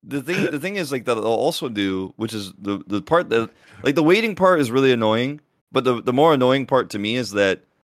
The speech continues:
they'll at some point, and I think Umpty is the one who does this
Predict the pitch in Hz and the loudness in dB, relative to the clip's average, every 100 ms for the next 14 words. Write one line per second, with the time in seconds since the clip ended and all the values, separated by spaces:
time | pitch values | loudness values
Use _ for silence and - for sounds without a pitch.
0 | - 127 135 120 143 147 151 175 185 127 | 0 4 4 4 -2 -2 -2 -2 0 0
1 | 120 120 170 - - 113 113 135 107 107 | 0 -2 -6 -10 -8 -6 -4 -6 -6 -6
2 | 107 104 95 95 98 120 127 | -6 -6 -6 -8 -6 -8 -8